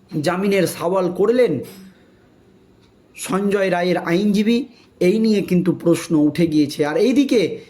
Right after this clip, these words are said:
যেভাবে একের পর এক দুর্নীতি ইস্যুতে জড়িত থাকা হেভিওয়েটরা জামিন পাচ্ছে, তা নিয়ে সিবিআই এবং ইডির ভূমিকা নিয়ে প্রশ্ন উঠে যাচ্ছে। তাহলে সত্যিই কি আরজি কর মামলায় মূল অভিযুক্ত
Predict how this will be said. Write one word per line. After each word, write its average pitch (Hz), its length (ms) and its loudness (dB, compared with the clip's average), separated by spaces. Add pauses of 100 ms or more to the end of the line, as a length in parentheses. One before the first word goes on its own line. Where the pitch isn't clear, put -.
(160)
যেভাবে 190 400 2
একের 185 360 0
পর 247 320 0
এক 180 300 -4
দুর্নীতি 202 440 0
ইস্যুতে 185 400 -2
জড়িত 180 340 0
থাকা 180 400 -2
হেভিওয়েটরা 175 680 0
জামিন 160 380 0
পাচ্ছে, 180 640 -4 (540)
তা 170 140 -4
নিয়ে 170 340 2 (420)
সিবিআই 254 560 0
এবং 185 460 0
ইডির 170 320 2
ভূমিকা 208 440 -2
নিয়ে 165 300 0 (320)
প্রশ্ন 175 340 0
উঠে 156 320 0
যাচ্ছে। 135 440 -4 (360)
তাহলে 175 340 -2
সত্যিই 196 480 0
কি 240 320 0 (380)
আরজি 170 320 -4
কর 196 200 -2
মামলায় 175 420 2
মূল 170 440 0
অভিযুক্ত 185 720 0